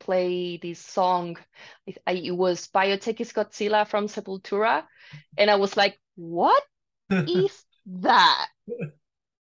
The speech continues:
Speaker 1: And yeah. So it's kind of the perfect timing for different, um, moments of my life, and they are brought to my music.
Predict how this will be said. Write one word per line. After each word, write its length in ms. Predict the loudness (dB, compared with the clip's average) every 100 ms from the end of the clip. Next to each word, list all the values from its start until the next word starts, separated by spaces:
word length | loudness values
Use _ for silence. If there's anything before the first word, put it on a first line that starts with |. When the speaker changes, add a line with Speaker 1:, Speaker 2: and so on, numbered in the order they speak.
| _ _ _ -2
Speaker 1:
And 600 | 2 4 4 4 2 -2
yeah. 240 | -6 -8 -8 -14 _ _ _ _ _ _ -20 _
So 120 | -4 -2
it's 220 | -2 -8
kind 260 | -6 -2
of 140 | 0 -2 -6 -20 _ -20 -20 _
the 120 | -4
perfect 520 | -2 0 0 -2 -10 -8
timing 360 | -8 -6 -6
for 600 | -10 -4 -2 0 0 0
different, 1040 | -2 -6 -4 -2 -2 -4 -8 -8 -10 -12 -16 _ _ _ _ _ -6
um, 400 | -4 -4 -6 0
moments 420 | 2 2 -2 -8
of 140 | -10
my 160 | -8 -8
life, 640 | -4 -4 -4 -6 -12 -18 -8
and 760 | -2 -2 -2 -4 -4 -6 -8 -6
they 540 | -2 0 0 -2 -8 _ -2
are 400 | 2 2 0 -6 -6
brought 400 | -2 0 -2 -6 _ _ _ _ _ _ _
to 100 | -14
my 140 | -10 -10
music. 440 | -10 -12 -14 -16